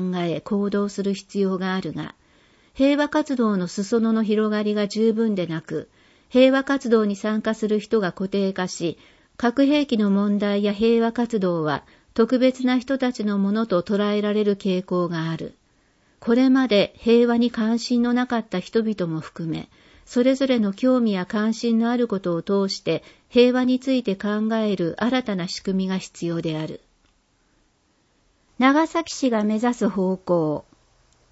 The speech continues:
核兵器の悲惨さを体験した町として、核兵器廃絶と世界恒久平和の実現に力を尽くす町であり続けます。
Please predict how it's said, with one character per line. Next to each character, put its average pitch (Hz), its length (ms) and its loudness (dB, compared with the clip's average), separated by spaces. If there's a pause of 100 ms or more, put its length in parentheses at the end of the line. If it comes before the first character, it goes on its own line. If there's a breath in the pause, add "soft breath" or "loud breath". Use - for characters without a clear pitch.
(380)
核 285 300 2
兵 330 240 2
器 294 140 0
の 262 80 4
悲 262 60 2
惨 262 280 0
さ 247 180 2
を 247 60 2
体 240 260 -2
験 254 240 0
し - 60 -16
た 226 140 0
町 226 260 -2
と 233 100 -2
し - 180 -8
て、 165 220 -4 (460 soft breath)
核 254 240 2
兵 294 240 4
器 247 140 0
廃 233 260 0
絶 220 320 -4
と 196 240 -2 (220 soft breath)
世 302 180 0
界 247 240 2
恒 269 260 2
久 294 240 0
平 285 240 2
和 254 80 2
の 196 140 0
実 202 260 -4
現 226 180 0
に 226 140 0
力 254 400 -2
を 180 80 0
尽 - 120 -14
く 202 120 -4
す 196 140 -4
町 185 260 -2
で 202 120 -2
あ 175 80 -4
り 160 100 -2
続 160 260 -8
け 156 160 -4
ま 147 160 -2
す。 - 280 -20